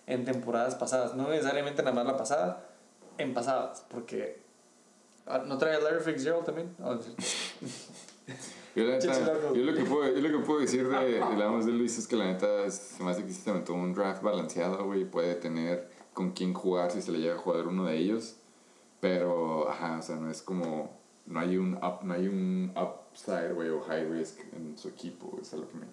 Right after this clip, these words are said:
Speaker 2: quiero referir, güey. Es, son, sí, güey, steady guys, pero
Speaker 1: A ver si están al nivel de
Speaker 2: no son,
Speaker 1: twenty twenty.
Speaker 2: ajá, no son booms, güey, no hay, no veo booms por ahí.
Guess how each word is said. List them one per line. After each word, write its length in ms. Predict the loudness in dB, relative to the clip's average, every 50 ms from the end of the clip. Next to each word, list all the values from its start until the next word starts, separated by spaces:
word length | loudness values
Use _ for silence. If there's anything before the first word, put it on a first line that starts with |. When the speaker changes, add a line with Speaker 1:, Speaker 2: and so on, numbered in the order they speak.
| -16 -16
Speaker 2:
quiero 380 | -14 -10 -8 -8 -8 -8 -10 -12 -14 -18 -18 -12 -10
referir, 460 | -10 -8 -6 -6 -4 -4 -4 -6 -6
güey. 220 | -10 -10 -8 -8 -8
Es, 360 | -8 -8 -10 -12 -14 -14 -16 -20 -20 -20 -20 -20 -20 -20 -20 -20 -20
son, 360 | -20 -8 -2 0 0 0 0
sí, 200 | 0 0 0 2
güey, 280 | 2 2 2 2 0 -2
steady 320 | -2 -2 0 0 2 2 2
guys, 560 | 2 2 2 2 0 0 -2 -4 -8 -12 -14 -16 -18 -20 -20 -20 -20 -20 -20 -20 -20 -20 -8 -2
pero 460 | 0 0 2 2 2 2 2 0 0 -2 -8 -12 -16 -18 -18 -6 -2
Speaker 1:
A 80 | 0 2
ver 160 | 2 2 0
si 140 | -2 -4 -6
están 200 | -2 0 2 2
al 160 | 2 2 2
nivel 460 | 2 2 2 2 2 2 0 0 2
de 40 | 2
Speaker 2:
no 120 | 2 4 4
son, 180 | 4 4 4 4 2 2
Speaker 1:
twenty 20 | 2
twenty. 200 | 2 2 2 2
Speaker 2:
ajá, 160 | 2 4 4
no 80 | 4 4
son 220 | 4 2 2 4
booms, 340 | 4 2 4 4 2 0 -2
güey, 160 | -4 -4 -6 -4 -4
no 80 | -4 -2
hay, 180 | 0 0 0 0
no 180 | 0 0 2 2
veo 180 | 2 2 2 2
booms 340 | 2 2 2 2 0 -4 -6
por 160 | -4 -2 0
ahí. 340 | 0 0 0 -2 -4 -6